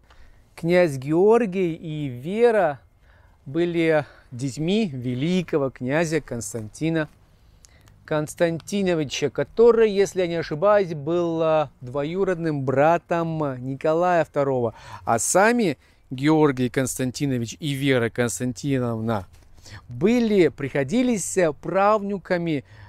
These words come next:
а, еще Николаю, а, Первому. Григорий погиб от,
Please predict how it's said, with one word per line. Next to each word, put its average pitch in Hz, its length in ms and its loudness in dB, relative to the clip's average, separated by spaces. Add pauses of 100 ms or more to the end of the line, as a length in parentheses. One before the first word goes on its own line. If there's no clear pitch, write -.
(140)
а, 139 200 2
еще 135 360 0
Николаю, 151 760 0 (760)
а, 139 280 2 (220)
Первому. 143 800 0 (2250)
Григорий 147 560 0
погиб 143 640 -4
от, 143 240 0